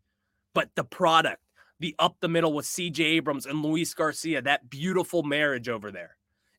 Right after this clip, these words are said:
Jeimer Candelario over at third base. And most importantly is Dominic Smith over at first base, to where you can throw a ball in the dirt.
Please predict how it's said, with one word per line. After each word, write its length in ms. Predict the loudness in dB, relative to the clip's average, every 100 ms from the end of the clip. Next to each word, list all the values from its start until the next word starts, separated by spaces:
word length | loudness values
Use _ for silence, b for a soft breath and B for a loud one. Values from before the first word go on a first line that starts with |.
| 2
Jeimer 400 | 6 8 6 6
Candelario 640 | 2 0 2 4 4 4
over 240 | 0 0 0
at 160 | 0 0
third 260 | 0 0
base. 440 | -2 -4 -4 -16 -18 b b -4
And 200 | 0 4
most 360 | 4 4 -2
importantly 800 | -4 -4 -4 0 0 0 -10 -14 _ _ -4
is 200 | -2 -2
Dominic 580 | 6 8 8 4 -2 -4
Smith 360 | -4 -2 -2 -6 _ _ _ 2
over 320 | 2 4 4
at 180 | 2 0
first 320 | -2 -2 -6
base, 480 | -10 -10 -16 -16 -18 _ _ _ _ _ _ 0
to 80 |
where 100 | 4
you 320 | 4 2 0 0
can 380 | -2 -2 -2
throw 180 | -2 0
a 80 | 0
ball 380 | 2 2 2 0
in 60 |
the 140 | -2 -6
dirt. 300 | -6 -8